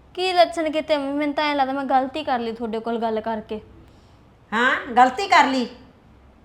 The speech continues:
Speaker 2: ਇਹਦੇ ਵਿੱਚ ਇਹੋ ਜਿਹੇ ਲੱਛਣ ਕਰਕੇ ਇਹੋ ਜਿਹੇ ਸੁ-, ਕੁੜੀਆਂ ਤਾਂ ਹੀ ਤਾਂ ਕਹਿੰਦੇ ਵੀ ਮਾਂ ਪਿਓ ਨੂੰ ਗਲਤ ਸਮਝਦੀਆਂ, ਵੀ ਜਿਹੜੇ ਕੋਈ ਚੰਗੀ ਗੱਲ ਕਹਿੰਦੇ ਆ।
Speaker 1: ਤੇ ਫਿਰ ਮਾਂ ਪਿਓ ਕਿਹੜਾ ਸਮਝਦੇ ਆ ਜਵਾਕਾਂ ਨੂੰ?
Speaker 2: ਸਮਝਦੇ ਆ ਜਵਾਕਾਂ ਨੂੰ, ਜਿਹੜੀ ਕੋਈ ਗੱਲ ਸਮਝਣ ਵਾਲੀ ਹੋਵੇ,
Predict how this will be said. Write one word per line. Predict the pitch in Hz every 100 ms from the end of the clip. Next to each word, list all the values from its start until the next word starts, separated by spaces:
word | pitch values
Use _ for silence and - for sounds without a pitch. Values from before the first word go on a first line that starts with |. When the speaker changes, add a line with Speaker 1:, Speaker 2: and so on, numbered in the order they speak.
| - -
Speaker 2:
ਇਹਦੇ | 262 302
ਵਿੱਚ | 392 381
ਇਹੋ | 370 302 311
ਜਿਹੇ | 339
ਲੱਛਣ | 370 359 370
ਕਰਕੇ | 370 349 381 370
ਇਹੋ | 349
ਜਿਹੇ | 359
ਸੁ-, | 359
ਕੁੜੀਆਂ | - 339 349 359
ਤਾਂ | 359
ਹੀ |
ਤਾਂ | 381 311
ਕਹਿੰਦੇ | 302
ਵੀ | 370
ਮਾਂ | 339 294
ਪਿਓ | 294 320
ਨੂੰ | 311
ਗਲਤ | 311 311
ਸਮਝਦੀਆਂ, | 359 349 381 381 311 - - - - - - - - - - - - -
ਵੀ | 254
ਜਿਹੜੇ | 330
ਕੋਈ | 381
ਚੰਗੀ | 415 320 311
ਗੱਲ | 302 302
ਕਹਿੰਦੇ | 311 330 403
ਆ। | 359 - - -
Speaker 1:
ਤੇ | 330
ਫਿਰ | 330
ਮਾਂ | 302 285 269
ਪਿਓ | 302
ਕਿਹੜਾ | 302 330
ਸਮਝਦੇ | 339 269 262 269 294
ਆ |
ਜਵਾਕਾਂ | 269 254 254 240
ਨੂੰ? | 240 226 - - - - - 247 262 - _ _ _ _ _ -
Speaker 2:
ਸਮਝਦੇ | 254 285 370 415
ਆ | 370
ਜਵਾਕਾਂ | 311 302 302
ਨੂੰ, | 277 233 - - - -
ਜਿਹੜੀ | 247 381
ਕੋਈ | 381
ਗੱਲ | 349 311 359
ਸਮਝਣ | 339 320 403
ਵਾਲੀ | 403 349
ਹੋਵੇ, | 302 269